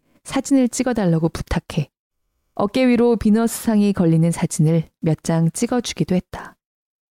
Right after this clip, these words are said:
거기서 숨이 죽은 줄 알았던 인연은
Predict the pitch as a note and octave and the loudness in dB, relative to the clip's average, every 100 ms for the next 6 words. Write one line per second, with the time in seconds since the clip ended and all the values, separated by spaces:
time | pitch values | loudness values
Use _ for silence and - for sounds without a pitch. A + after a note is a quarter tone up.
0 | _ _ _ _ _ _ - B3 B3+ C#4 | _ _ _ _ _ _ -2 0 2 2
1 | C#4 - E4+ E4 D#4 - A3 A3+ A3 G#3+ | 0 0 0 0 0 2 4 4 4 2
2 | F3 F3 F#3+ E3+ D3+ D#3 D#3+ E3 | 2 0 0 2 2 2 2 -2